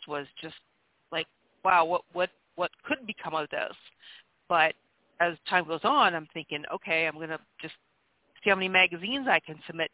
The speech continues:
to and get published in, and then see how many covers I can get." And now I get to travel. I'm gonna be going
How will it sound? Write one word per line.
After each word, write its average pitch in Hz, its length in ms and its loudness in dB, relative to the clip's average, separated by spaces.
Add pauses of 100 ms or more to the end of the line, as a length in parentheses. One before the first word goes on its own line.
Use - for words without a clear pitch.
(120)
to 165 180 -6
and 175 100 -8
get - 200 -8
published 240 420 0
in, 156 240 -4
and 170 160 -12
then 151 260 -6
see 196 60 -4
how 185 60 -2
many 190 200 -4
covers 269 260 0
I 165 100 0
can - 220 -18
get." - 160 -14 (600)
And 160 680 -8 (480)
now 196 200 4
I 185 80 4
get 175 140 -2
to 165 80 -10
travel. 196 640 2 (380)
I'm 160 580 -8 (320)
gonna 156 160 -18
be 156 100 -20
going 160 220 -2